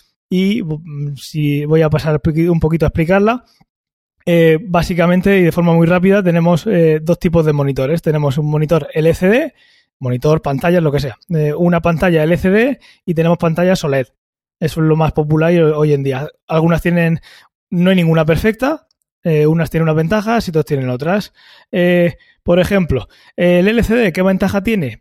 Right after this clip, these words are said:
Pues que puede estar mostrando una imagen mucho tiempo y no se quema, no se queda la imagen, eh, ahí impregnada para siempre, como podría pasar en un televisor si siempre vemos un canal y ese canal tiene siempre, pues eso, la mosca del, eh, el, el icono, lo que llaman mosca del,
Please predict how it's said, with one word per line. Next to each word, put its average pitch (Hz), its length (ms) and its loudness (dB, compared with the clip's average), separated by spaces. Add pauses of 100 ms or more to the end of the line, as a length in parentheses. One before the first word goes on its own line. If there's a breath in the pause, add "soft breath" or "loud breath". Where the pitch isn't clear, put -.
(120)
Pues 160 160 -2
que 156 100 -2
puede 165 160 2
estar 180 160 0
mostrando 180 380 2
una 180 80 2
imagen 180 300 0
mucho 175 260 0
tiempo 202 420 2
y 170 120 0
no 165 100 2
se 147 160 -6
quema, 151 320 -2
no 160 120 0
se 160 140 -2
queda 156 400 0
la 156 100 0
imagen, 160 460 -2 (380 loud breath)
eh, 143 380 -4 (280)
ahí 156 300 0
impregnada 165 520 2
para 160 160 2
siempre, 214 340 -2
como 165 180 2
podría 156 240 2
pasar 165 280 -2
en 160 80 2
un 160 140 2
televisor 156 540 0 (720)
si 147 200 -6
siempre 151 280 0
vemos 151 220 2
un 160 100 2
canal 156 380 0
y 143 140 2
ese 143 180 -4
canal 143 300 -4
tiene 147 280 -2
siempre, 143 480 -4 (240 soft breath)
pues 143 200 -4
eso, 131 200 -10
la 131 140 -6
mosca 147 360 -2
del, 135 460 -2 (340 soft breath)
eh, 139 340 -4
el, 143 180 -6
el 160 120 0
icono, 147 340 0
lo 143 100 -4
que 147 60 -2
llaman 160 220 0
mosca 165 320 -2
del, 151 560 -2